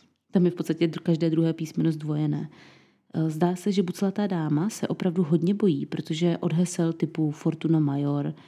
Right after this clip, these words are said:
je tohle docela skok. A nejhustější je, že to slovo má i význam. Znamená to kecálek,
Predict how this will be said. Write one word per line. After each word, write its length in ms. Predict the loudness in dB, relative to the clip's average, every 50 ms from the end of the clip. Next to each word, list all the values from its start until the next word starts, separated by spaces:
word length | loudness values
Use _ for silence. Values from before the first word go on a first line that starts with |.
| -20 -20 -20 _ _ _ _ _
je 320 | 2 2 4 4 2 0 0
tohle 240 | 0 2 2 2 2 0 -2 -4 -4
docela 320 | -4 -4 -4 -4 -4 -4
skok. 600 | -4 -6 -10 -6 -6 -6 -6 -6 -12 -20 -20 -20 _ _ _ _ _ _ _ _ _ -2
A 280 | 0 0 2 2 2
nejhustější 600 | 2 4 4 2 2 0 -2 -2 -2 2 4 4
je, 160 | 4 4 4 2
že 60 | 0
to 100 | -2 -4
slovo 300 | -2 0 0 2 4 4
má 360 | 4 4 4 2 -2 -4 -6 -8 -6 0
i 220 | 2 2 2 2
význam. 520 | 0 0 2 4 4 4 4 4 2 -2 -4 -8 _ _ _ _ -20 -20 -20 -20 -20 _ -10
Znamená 500 | -2 4 4 6 6 4 2 2 0 -2
to 180 | -2 -2 -4 -4
kecálek, 800 | 0 -2 -4 -4 -2 -6 -4 -4 -2 -4 -4 -4 -6 -8 -18